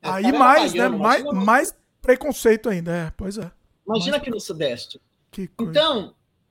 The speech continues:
Speaker 1: ele tem um instituto que atende muitas pessoas. E olha o bem que ele fez pra humanidade.
Speaker 2: Ah.
Speaker 1: Ele fez a reposição hormonal, que não aceitavam aqui no Brasil,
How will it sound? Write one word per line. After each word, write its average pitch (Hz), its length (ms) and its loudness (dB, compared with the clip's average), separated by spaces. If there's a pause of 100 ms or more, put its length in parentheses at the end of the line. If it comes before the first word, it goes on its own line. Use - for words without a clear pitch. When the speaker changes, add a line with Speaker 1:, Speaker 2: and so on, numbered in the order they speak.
(120)
Speaker 1:
ele 226 200 -2
tem 277 120 -8
um 277 40 -6
instituto 262 380 -8
que - 80 -6
atende 254 320 -6
muitas 269 520 -6
pessoas. 240 240 -12
E 349 100 0
olha 415 180 0
o - 40 -10
bem 311 140 -2
que 302 60 -4
ele 233 120 -2
fez 208 160 -4
pra 214 100 -8
humanidade. 151 720 -6 (1300)
Speaker 2:
Ah. 139 160 -16
Speaker 1:
Ele 370 280 0
fez - 680 -8
a 254 60 -10
reposição 302 680 -8
hormonal, 294 500 -6
que 277 100 -8
não 330 280 -2
aceitavam 262 800 -6
aqui 160 160 -12
no 156 100 -10
Brasil, 123 480 -14